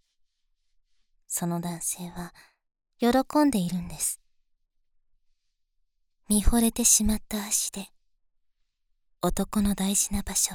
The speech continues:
を乱雑にしごかれる。その行為自体に興奮しているんです。「足フェチでごめん」と、男は謝ります。「変態でごめん」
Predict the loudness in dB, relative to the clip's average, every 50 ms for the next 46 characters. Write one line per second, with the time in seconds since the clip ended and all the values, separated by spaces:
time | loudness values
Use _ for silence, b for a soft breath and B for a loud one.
0 | -4 -6 -4 -4 -4 -2 0 0 0 0 0 0 2 4 4 4 4 4 2 -2
1 | -4 -4 -8 -10 -10 -12 -12 -14 -16 -20 _ _ _ _ _ _ _ _ _ _
2 | _ _ _ _ _ _ _ _ _ -2 0 0 2 2 2 0 0 2 4 4
3 | 6 6 4 2 0 0 -2 -2 -2 -2 -2 0 0 -2 -4 -4 -4 -4 -4 -4
4 | -2 0 0 2 4 2 2 2 0 -2 0 -2 -4 -6 -6 -8 -6 -6 -6 -6
5 | -8 _ _ _ _ _ _ _ _ _ _ _ _ _ _ _ _ _ _ _
6 | _ _ _ _ _ _ _ _ _ _ _ _ _ _ _ -2 2 4 6 6
7 | 6 6 6 6 6 4 2 4 4 4 4 6 6 8 8 8 6 2 0 -4
8 | -6 -12 -20 _ _ _ _ _ _ _ _ _ _ _ -10 -10 -10 B B B
9 | B B B B B B _ _ _ _ _ -6 -6 -2 -2 -4 -4 0 2 2
10 | 2 2 0 -6 -6 -6 -6 -6 -4 -4 -4 -6 -6 -6 -6 -8 -10 _ -16 _
11 | _ -20 -20 -20 -20 _ _ _ _ _ _ _ _ _ _ _ _ _ _ _
12 | _ _ -20 _ _ _ _ _ _ _ _ _ _ _ 2 4 4 4 2 4
13 | 4 6 6 6 6 4 2 6 6 6 6 6 4 2 -2 -4 -8